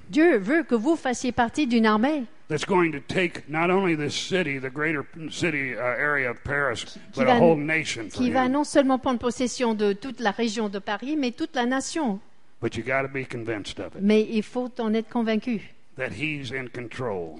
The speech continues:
Speaker 1: que c'est lui qui
Speaker 2: that
Speaker 1: a le
Speaker 2: it's his
Speaker 1: contrôle,
Speaker 2: will, that it's his will and he'll use you
Speaker 1: que
Speaker 2: to
Speaker 1: c'est
Speaker 2: do
Speaker 1: sa
Speaker 2: it.
Speaker 1: volonté et qu'il va vous utiliser, vous.
Speaker 2: Say this with me.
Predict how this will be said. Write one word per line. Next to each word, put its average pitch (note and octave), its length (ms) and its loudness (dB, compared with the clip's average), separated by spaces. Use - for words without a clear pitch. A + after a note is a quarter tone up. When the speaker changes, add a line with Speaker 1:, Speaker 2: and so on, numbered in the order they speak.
Speaker 1:
que A#3+ 160 10
c'est B3 260 6
lui B3 720 4
qui - 80 0
Speaker 2:
that C#4 160 8
Speaker 1:
a C4 60 8
le C4+ 80 8
Speaker 2:
it's C4 80 4
his C#4+ 80 8
Speaker 1:
contrôle, D#4+ 480 12
Speaker 2:
will, A2 360 -2
that E3 140 4
it's D3+ 140 -2
his F#3+ 240 4
will F#3+ 400 4
and C3 160 -2
he'll F#3+ 280 2
use E3+ 400 0
you C#3+ 300 -2
Speaker 1:
que B3+ 80 6
Speaker 2:
to - 20 6
Speaker 1:
c'est E4 220 4
Speaker 2:
do - 40 4
Speaker 1:
sa D#4+ 140 6
Speaker 2:
it. C4 60 4
Speaker 1:
volonté C4 840 8
et C#4 220 4
qu'il C4+ 260 4
va B3 300 6
vous A#3 260 0
utiliser, A3+ 540 4
vous. G3+ 260 2
Speaker 2:
Say A3+ 260 8
this A3 220 8
with G#3 220 6
me. E3+ 180 -4